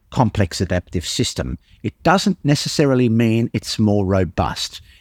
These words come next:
It actually tends to mean it's more fragile. So as organizations and as cities get bigger and bigger, let's take New York City, let's take Tokyo, let's take these major cities as an example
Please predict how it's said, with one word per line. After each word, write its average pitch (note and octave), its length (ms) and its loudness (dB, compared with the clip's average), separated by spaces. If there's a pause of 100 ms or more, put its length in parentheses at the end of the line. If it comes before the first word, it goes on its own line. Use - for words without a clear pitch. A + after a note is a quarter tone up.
It F#2 240 -4
actually E3 460 2
tends A#2+ 460 0
to A2+ 100 2
mean G2+ 460 0
it's - 220 -6
more G2+ 280 2
fragile. D#2+ 800 -2 (560)
So D3+ 300 0
as A#3 240 4
organizations B2+ 1160 2
and G2 100 -2
as C3+ 220 2
cities - 640 0
get - 320 -4
bigger A2 360 2
and F2 200 -2
bigger, C3+ 380 0 (420)
let's E3+ 220 0
take B2+ 380 0 (220)
New G#2+ 200 2
York C3 380 2
City, A#2+ 580 0 (180)
let's - 280 -2
take A#2 380 -2 (240)
Tokyo, A#2+ 840 2
let's D3 220 0
take C3 280 -2
these A#2 240 0
major A#2+ 440 2
cities A#2 520 0
as F#2 160 -4
an G#2+ 80 2
example A2 640 0